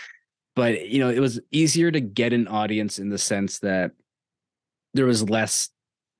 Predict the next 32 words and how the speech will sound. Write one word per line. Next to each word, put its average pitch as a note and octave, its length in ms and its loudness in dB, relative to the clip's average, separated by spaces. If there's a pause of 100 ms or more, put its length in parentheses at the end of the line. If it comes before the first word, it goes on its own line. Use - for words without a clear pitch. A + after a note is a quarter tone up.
(140)
uh, - 320 -8 (640)
competition. G#2 640 -2
Like, F2+ 120 -2
if G#2+ 60 -2
you D#3 80 4
had D#3 80 2
a B2 80 2
movie A#2+ 220 4
podcast, E2+ 560 -2
you A2 80 2
were, G#2+ 80 2
like, G2+ 180 0
one G2+ 220 2
of F2+ 80 -4
thirty G2+ 340 -2
people E2+ 320 -4
with D2+ 140 -6
a - 20 -2
movie F2 220 0
podcast A#1+ 560 -8
back - 200 -12
then. A#1+ 260 -12 (920)
But A2+ 320 2 (500)
people - 220 0
didn't C#3 240 4
really C3+ 160 2
listen A#2 460 0
to E2 100 -6
podcasts - 880 -6 (460)
back - 240 -4
then. - 180 -14
I'm F2 260 -2